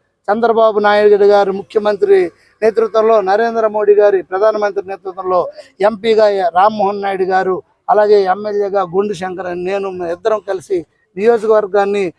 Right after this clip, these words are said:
అభివృద్ధి పదంలో ముందుకు తీసుకెళ్ళి రాష్ట్రంలో అందరికంటే మెరుగైన, ఆ, అభి-,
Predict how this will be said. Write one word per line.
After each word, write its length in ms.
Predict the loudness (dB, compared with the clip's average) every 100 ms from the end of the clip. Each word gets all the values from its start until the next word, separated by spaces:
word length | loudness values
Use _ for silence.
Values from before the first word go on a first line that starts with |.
| _ -2
అభివృద్ధి 360 | 0 0 -2 -2
పదంలో 360 | 0 2 2 0
ముందుకు 340 | -2 -6 -8
తీసుకెళ్ళి 640 | -8 -10 -6 -2 0 0 -4 _ -8
రాష్ట్రంలో 800 | 0 0 0 -4 -4 0 0 0
అందరికంటే 760 | 0 -6 -4 -4 -2 -4 -2 -2
మెరుగైన, 680 | 0 0 2 0 2 0 -2 _ _ -8 0
ఆ, 60 | 0 2
అభి-, 300 | 0 -2 -10